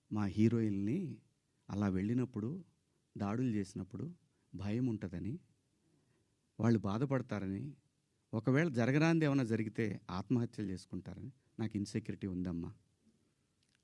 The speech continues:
ఇంకోటి, నా మీద మీరు జాలి చూపించారు,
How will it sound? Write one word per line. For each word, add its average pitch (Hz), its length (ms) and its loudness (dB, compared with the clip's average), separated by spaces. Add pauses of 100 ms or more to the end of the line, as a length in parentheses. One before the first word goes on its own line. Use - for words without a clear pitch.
(440)
ఇంకోటి, 147 380 6
నా 117 120 4
మీద 120 240 4 (800)
మీరు 110 140 2
జాలి 104 380 0
చూపించారు, 104 420 -2